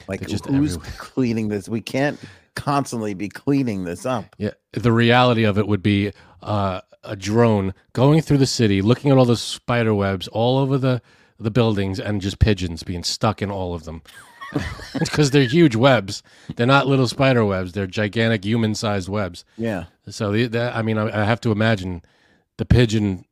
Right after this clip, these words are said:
Speaker 2: situation, for, you know, it would be fucked up for the pigeons.
Speaker 1: It'd be hard for the pigeons. I do feel for them.
Speaker 2: Yeah, and who's cleaning up these webs? Who's cleaning up the webs?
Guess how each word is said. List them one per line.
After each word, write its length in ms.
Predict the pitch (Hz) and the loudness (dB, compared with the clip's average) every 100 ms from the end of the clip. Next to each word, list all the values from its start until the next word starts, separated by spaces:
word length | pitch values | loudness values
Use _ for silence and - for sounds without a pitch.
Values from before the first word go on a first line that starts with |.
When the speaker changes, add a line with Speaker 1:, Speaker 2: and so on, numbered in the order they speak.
| _ | _
Speaker 2:
situation, 760 | - 110 - 95 90 - 87 85 | -10 -8 -4 -4 -6 -8 -12 -10
for, 140 | - 92 | -10 -10
you 100 | 107 | -8
know, 120 | 87 | -8
it 20 | |
would 120 | 95 104 | -10 -8
be 120 | 120 | -10
fucked 320 | - 123 - | -8 -12 -10
up 140 | 143 - | -14 -12
for 60 | |
the 80 | 90 | -14
pigeons. 500 | - 78 80 - _ _ _ - | -14 -16 -18 -20 _ _ _ -8
Speaker 1:
It'd 140 | 98 | -4
be 100 | 104 | -2
hard 240 | 101 101 95 | 0 -2 -4
for 80 | |
the 120 | 90 87 | -8 -6
pigeons. 500 | 90 - 82 87 80 | -6 -6 -12 -12 -12
I 80 | |
do 160 | 90 90 | -8 -8
feel 240 | - 90 | -8 -10
for 220 | - - 76 | -10 -16 -14
them. 220 | 78 92 _ - | -14 -16 _ -14
Speaker 2:
Yeah, 200 | 123 - - | -12 -14 -16
and 100 | 98 | -12
who's 160 | 98 135 | -10 -10
cleaning 320 | - 147 143 | -4 -2 -2
up 140 | 147 - | -2 -4
these 140 | 90 | -6
webs? 220 | 92 - - - _ | -6 -8 -16 -20 _
Who's 320 | 165 190 196 | 6 8 6
cleaning 380 | - 156 127 120 | 2 2 2 0
up 300 | 127 135 - | 0 0 0
the 120 | 123 | -2
webs? 640 | 110 110 92 80 - - | 0 0 -2 -6 -14 -16